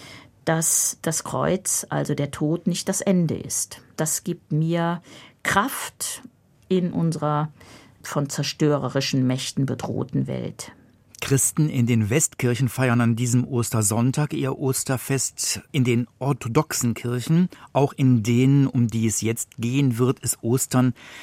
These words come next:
Speaker 2: in einer Woche. Frau Kurschus, auch wenn es keine Bischöfinnen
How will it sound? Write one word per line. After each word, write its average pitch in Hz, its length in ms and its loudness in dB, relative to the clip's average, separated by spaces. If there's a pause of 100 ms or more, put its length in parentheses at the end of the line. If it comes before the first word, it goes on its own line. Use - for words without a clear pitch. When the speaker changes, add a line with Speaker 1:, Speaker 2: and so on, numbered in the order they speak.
(300)
Speaker 2:
in 120 380 4 (340)
einer 127 340 2
Woche. 120 300 2
Frau - 180 -2
Kurschus, 135 480 0
auch 127 240 -2
wenn 131 140 4
es - 180 0
keine 123 260 0
Bischöfinnen 123 1080 4